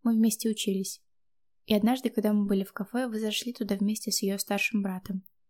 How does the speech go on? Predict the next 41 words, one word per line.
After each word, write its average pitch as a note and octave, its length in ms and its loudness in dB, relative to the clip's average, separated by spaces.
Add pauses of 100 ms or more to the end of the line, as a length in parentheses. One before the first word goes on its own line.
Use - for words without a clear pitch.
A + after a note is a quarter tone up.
(240)
Он B3 160 4
нас B3 160 2
и - 20 -2
познакомил. F#3+ 680 0 (520)
А G#3+ 100 0
потом B3 240 8
его A#3 200 6
сестра A3 420 0
целый A3+ 300 2
год G#3 220 2
рассказывала G3+ 580 0
мне G3 200 2
о G3 60 -4
том, B3+ 220 2
какой G3+ 260 2
вы G#3 80 4
интересный G3+ 520 2
человек G#3 540 -4 (320)
и A3+ 100 4
какой G#3+ 320 2
удивительный G3+ 580 0
сыщик. - 580 -4 (540)
Там A3+ 180 6
была A#3 140 2
какая-то A3 360 0
загадочная G#3 560 0
история, B3+ 420 0
которую G3+ 320 0
она G3 160 2
так G#3 180 -4
и G3+ 40 2
не G3+ 80 2
смогла G3 360 -2
мне F#3 140 -2
все F#3 180 -4
рассказать. F#3 560 -6 (480)
Что-то - 280 -4
очень G#3 260 2
секретное A3+ 560 0
и G#3+ 60 0
непонятное. F#3+ 720 0